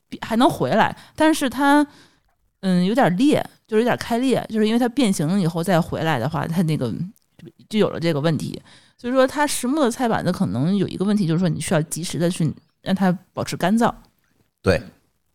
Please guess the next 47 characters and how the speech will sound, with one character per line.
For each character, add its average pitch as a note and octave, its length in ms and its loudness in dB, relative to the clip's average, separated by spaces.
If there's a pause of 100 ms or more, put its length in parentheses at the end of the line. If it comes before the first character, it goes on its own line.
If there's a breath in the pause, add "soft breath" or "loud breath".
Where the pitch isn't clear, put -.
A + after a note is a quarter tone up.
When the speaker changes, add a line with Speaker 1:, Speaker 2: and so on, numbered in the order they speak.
(760 loud breath)
Speaker 1:
但 C#4+ 140 0
是 C#4 60 2
我 E3+ 180 4
是 A3 80 0
觉 G3 100 -2
得 G3+ 80 4
实 - 160 -2
木 A#3+ 140 0
菜 A#3 160 -2
板 G#3 180 -2
子 C3+ 80 -2
是 G#3+ 160 -2
我 D#3 140 0
用 G#3 140 0
过 G3+ 80 0
这 G#3+ 100 2
几 G3+ 140 -4
个 D3+ 80 -4
菜 G3+ 160 -2
板 - 160 -4
子 E3+ 80 0
里 D3 100 -4
头 C#3 140 -4
质 - 120 -6
量 F#3 140 -2
算 G#3 100 -2
是 F3+ 60 0
比 D3+ 100 -6
较 E3+ 140 -2
好 - 260 -6
的， - 100 -8 (340 loud breath)
但 A#3 120 -4
它 C4 120 2
也 G#3+ 120 0
是 G3 120 0
一 G#3+ 80 -4
开 B3 160 0
始 - 100 -4
用 C#3+ 100 -2
的 D#3 80 0
话 F#3 140 2
很 - 160 -6
容 E3+ 100 0
易 A3 40 4
有 F3+ 80 2
划 - 240 -4
痕。 F3+ 320 0